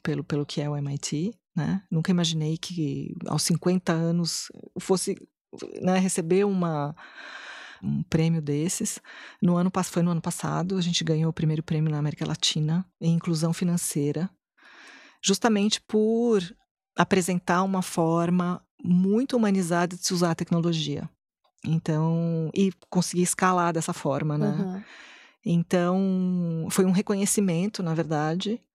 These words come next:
Speaker 1: de um projeto completamente experimental, que nasceu completamente, <laughs> que nasceu ao contrário, né? Porque, é, você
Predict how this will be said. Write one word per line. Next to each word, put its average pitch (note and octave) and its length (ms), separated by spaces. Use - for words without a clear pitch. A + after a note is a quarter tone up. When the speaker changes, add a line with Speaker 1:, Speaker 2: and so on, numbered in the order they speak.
Speaker 1:
de E3+ 160
um E3+ 80
projeto F3 360
completamente G#3+ 480
experimental, F3+ 840
que - 140
nasceu E3+ 420
completamente, F#3 520
<laughs> - 120
que - 140
nasceu F#3 240
ao G#3 60
contrário, F3+ 680
né? D#3 300
Porque, D3 460
é, D#3+ 540
você E3 720